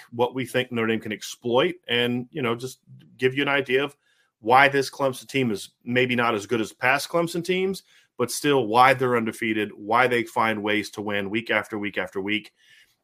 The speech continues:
The team that used to blow people out week after week after week is now having to grind out victories. Two reasons. Clemson's not as good as they were a couple years ago,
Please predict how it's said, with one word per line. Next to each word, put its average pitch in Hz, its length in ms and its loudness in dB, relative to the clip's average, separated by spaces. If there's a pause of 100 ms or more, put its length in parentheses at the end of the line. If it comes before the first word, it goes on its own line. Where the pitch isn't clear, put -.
The 123 120 -2
team 139 220 0
that 113 140 -2
used 131 260 0
to 120 60 -4
blow 117 280 0
people 107 320 -4
out 110 320 2
week 113 240 -2
after 110 300 0
week 110 240 -2
after 101 180 -4
week 110 180 0
is 104 160 -6
now 117 180 4
having 113 180 -2
to 107 80 -4
grind 107 320 -2
out 101 160 -2
victories. - 480 -10
Two 139 160 -2
reasons. 104 500 -2
Clemson's 117 460 -6
not 113 160 0
as 92 100 -8
good 120 160 -4
as 131 60 -6
they 139 120 0
were 147 160 0
a - 40 -8
couple 143 260 -4
years 139 160 -4
ago, 147 240 -2